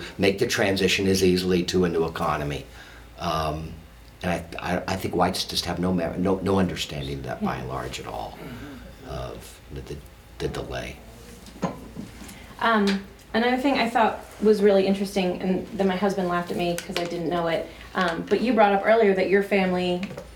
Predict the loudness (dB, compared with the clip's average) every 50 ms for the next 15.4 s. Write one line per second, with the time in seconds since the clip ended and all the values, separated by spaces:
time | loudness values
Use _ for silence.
0 | -6 -6 -4 -2 -2 -2 -2 0 0 0 0 2 2 2 2 2 2 2 4 4
1 | 4 4 0 0 -2 -2 0 0 2 2 2 0 -2 -4 0 0 0 2 2 0
2 | 0 0 -2 -4 -6 -6 -2 0 0 2 0 0 0 0 0 0 0 -2 -4 -8
3 | -12 -12 -10 -8 -6 0 0 0 0 0 -2 -4 -4 -2 -2 -2 -2 0 0 0
4 | 0 2 0 0 0 0 -4 -6 -6 -8 -4 0 4 6 6 6 6 4 4 4
5 | 2 0 0 -2 -8 -10 -12 -14 -18 -10 0 4 4 6 6 4 2 2 2 2
6 | 4 4 2 2 0 -2 -2 -2 0 0 0 0 0 -2 -2 0 0 0 0 0
7 | -2 -2 -2 -2 -4 -4 0 2 0 2 4 2 2 2 2 0 0 2 2 2
8 | 2 2 0 -2 -6 -14 -20 -20 -16 -10 -8 -8 -4 0 0 2 0 0 0 -4
9 | -4 -4 -6 -6 -4 -4 -2 -2 -2 -2 -4 -4 -4 -4 -4 -4 -4 -4 -4 -2
10 | -2 -2 -2 -4 -8 -10 -6 -4 -2 -2 -2 -2 -4 -4 -2 -2 -2 -2 -4 -8
11 | -14 -18 -20 -20 -20 -20 -20 -20 -20 -20 -20 -16 -8 -2 2 4 4 4 4 4
12 | 2 2 0 -2 -4 -8 -12 -12 -10 -10 -10 -10 -10 -8 -2 0 0 0 -2 -6
13 | -8 0 2 2 4 4 2 0 -4 -6 -4 -2 -2 0 0 2 2 2 2 2
14 | 0 -2 -2 0 2 2 2 2 0 -2 -2 -2 -2 -4 -4 -4 -2 -2 0 0
15 | 0 -2 -2 -4 -6 -8 -8 -8